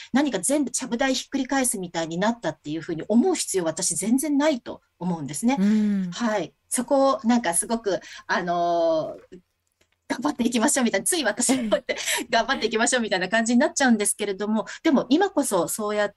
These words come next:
Speaker 1: て、あの、本当に今の事態っていうのは多くの人が心を痛めてて、本当につ-、辛いことは間違いないんです。だからこそ、私たちはここから何をきちんと学んでいけるのか考えていきたいというふうに思っています。
Speaker 2: うん、どうしてもその、まあ、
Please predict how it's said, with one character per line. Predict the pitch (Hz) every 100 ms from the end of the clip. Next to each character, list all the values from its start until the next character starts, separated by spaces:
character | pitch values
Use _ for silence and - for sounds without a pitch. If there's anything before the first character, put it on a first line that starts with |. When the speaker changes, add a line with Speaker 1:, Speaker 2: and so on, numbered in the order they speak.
| -
Speaker 1:
て、 | 233 208 - - -
あ | 190 180
の、 | 175 170 170 170
本 | 285 320
当 | 311
に | 330
今 | 320
の | 247
事 | 185 226
態 | 226 190
っ |
て | -
い | 190
う |
の | 190 180
は | 165
多 | 202 180
く | 185
の | 175
人 | - 233
が | 214
心 | - 180 220 226
を |
痛 | 190 202
め | 190
て | 175
て、 |
本 | 180 233 240
当 |
に | 277 254
つ-、 | - - -
辛 | 247 262
い | 262 247 _ _ _ _ _ _ - 175
こ | -
と | 240
は | 311
間 | 233
違 | 220 262 247
い |
な | 226
い |
ん | 233
で |
す。 | - - 226 226 190
だ | 320
か | 415
ら | 381
こ | 349 277
そ、 | - 294 - - - -
私 | 214 233
た | 214
ち | -
は | 190
こ | -
こ | 180
か | 240 254
ら | 240
何 | 226 294 220 - -
を | 269 269 - -
き | -
ち | 226
ん | 202
と | 180
学 | 190 190
ん | 202
で | 208
い | 202
け | 240
る |
の | 254 240
か | 196 180 - -
考 | 175 185
え |
て | -
い | 165
き | -
た | 170
い |
と | 165 - -
い | 175
う |
ふ | 220
う |
に | 254
思 | 190 170
っ |
て | - 156
い |
ま | 151
す。 | 190
Speaker 2:
う | 202
ん、 | 208 208 202
ど | 190 247
う |
し | -
て | 285
も | 262
そ | 247
の、 | 226 220
ま | 208 220
あ、 | 208